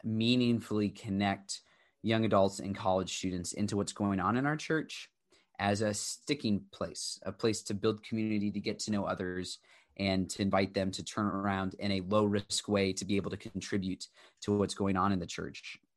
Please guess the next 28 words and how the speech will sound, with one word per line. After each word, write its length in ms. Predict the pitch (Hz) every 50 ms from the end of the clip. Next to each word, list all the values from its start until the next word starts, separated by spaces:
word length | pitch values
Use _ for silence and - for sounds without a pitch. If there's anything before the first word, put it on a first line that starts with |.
| _ _ _ _ -
And 380 | 101 92 92 92 92 95 - - _ - - - - _ _ _ _ _ _ _ _ _ _ _ _ _ _ _ _ _ _ _ _ _ _ _ _ _ _ _ _ _ _
in 140 | - 117 113
doing 340 | 104 120 120 120 120 120 110
so, 220 | 107 - 117 107
yeah, 300 | 101 110 117 104 90 - - _ _ _ _ _ _ _ _ _ _ _ _ _ _ -
uh, 180 | 107 95 95 92 104 - _ _ _ _ _ _ _ _ _ _ _ _ _ _ _
bringing 220 | 123 131 135 143
about 240 | 143 131 123 117 -
community, 560 | - - 117 113 113 113 107 101 92 98 107
which 420 | 113 104 104 92 - - - - - - _ _ _ _ _ _ _ _ _ _ _ _ _ _ _ _ _ - -
Beth 240 | 113 113 107 104
points 340 | - - 107 104 - - -
out 200 | 110 104 98 -
that 200 | 104 98 92 -
community 600 | - - 113 113 113 113 104 107 107 104 98 98 98 - - _ _ _ _
is 160 | - 107 101
a 60 | 101
powerful 540 | - - - - 117 117 117 117 - 110 - -
agent 380 | - 107 107 104 107 104 101 -
for 100 | - 101
social 400 | - - - 101 98 - - 95
transformation. 800 | - - 92 87 - - - 95 90 80 - - - - - - - _ _ _ _ _ _ _ _ _ _ _ _ -
And 120 | 87 98
so 380 | 92 - - 98 92 92 87 85 - 82 -
how 140 | 98 107 113
do 80 | 113 107
we 260 | 104 101 98 92 - - - _ _ _ _ 117 113 107
get 360 | 117 135 127 - - - -